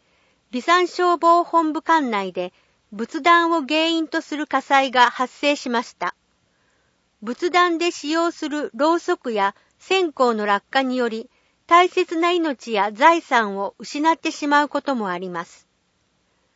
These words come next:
ろうそくや線香の取り扱いには十分に注意し、火が消えるまでその場を離れないでください。また、火を使わない電気式のろうそくや線香を取り入れることも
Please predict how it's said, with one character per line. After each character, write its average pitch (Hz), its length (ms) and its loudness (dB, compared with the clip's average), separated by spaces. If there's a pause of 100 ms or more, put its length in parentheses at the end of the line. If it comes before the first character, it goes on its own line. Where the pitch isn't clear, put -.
(480)
ろ 359 220 4
う - 20 0
そ 381 160 -4
く 311 140 -6
や 226 160 4
線 370 340 -4
香 247 200 0
の 220 140 -6
取 233 220 -8
り 277 80 -2
扱 254 400 -2
い 247 80 -4
に 240 160 -8
は 196 180 -6 (340)
十 330 300 0
分 349 260 0
に 220 140 -4
注 294 320 -6
意 208 80 -6
し、 - 320 -16 (460)
火 - 180 -4
が 339 120 4
消 262 300 -2
え 277 80 2
る 277 120 -6
ま 262 160 0
で 196 220 -6 (200)
そ - 160 -2
の 359 160 2
場 339 240 4
を - 60 0
離 294 280 0
れ 339 120 0
な 294 140 2
い 240 80 0
で 208 100 -6
く - 80 -18
だ 190 140 -4
さ 175 180 -6
い。 165 100 -10 (720)
ま 254 160 -2
た、 277 280 2 (300)
火 - 200 -2
を 349 120 2
使 285 300 -2
わ 294 140 2
な 262 200 0
い 240 160 -4 (140)
電 359 280 0
気 370 140 -6
式 - 300 -8
の 330 120 2
ろ 330 180 0
う 330 40 -4
そ 330 160 -6
く - 120 -14
や 202 220 -2 (220)
線 359 320 -2
香 240 200 -2
を 202 120 -2
取 240 280 -6
り 277 60 -4
入 277 60 -6
れ 277 120 0
る 247 80 -6
こ 202 140 -10
と 202 140 -8
も 185 200 -10